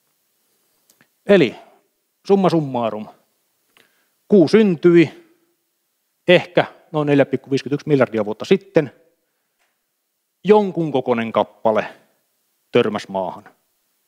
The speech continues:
Tietoa siitä, että minkä kokoinen se on, se on, se on arvapeliä ja tulu-, tulee muuttumaan mallinnusten myötä. Mutta jonkinnäköinen sipale siihen mäjähti. Ää, kuu on äärimmäisen monimuotoinen,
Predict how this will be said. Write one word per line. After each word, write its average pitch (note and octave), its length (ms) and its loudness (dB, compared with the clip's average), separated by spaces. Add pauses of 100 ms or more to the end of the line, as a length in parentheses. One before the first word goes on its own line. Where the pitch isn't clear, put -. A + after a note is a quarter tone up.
Tietoa D#3 300 2
siitä, D3 220 2
että C3 160 -2
minkä B2+ 220 -2
kokoinen A2+ 300 -12
se A#2 140 -12 (200)
on, A2+ 200 -10 (200)
se B2+ 160 -14
on, B2 160 -14
se C#3 60 -8
on C3 240 -6 (580)
arvapeliä C#3+ 540 0
ja B2+ 80 2
tulu-, C3 380 -4
tulee D#3 180 4
muuttumaan B2 580 -4 (420)
mallinnusten A2+ 520 -6
myötä. A2 300 -8 (540)
Mutta E3+ 180 -2
jonkinnäköinen E3 640 -2 (300)
sipale B2+ 320 0
siihen G#2+ 380 -10
mäjähti. - 460 -14 (1200)
Ää, C3+ 260 2 (1040)
kuu F#3+ 300 4
on G3 160 0
äärimmäisen F3 460 2
monimuotoinen, D#3 880 2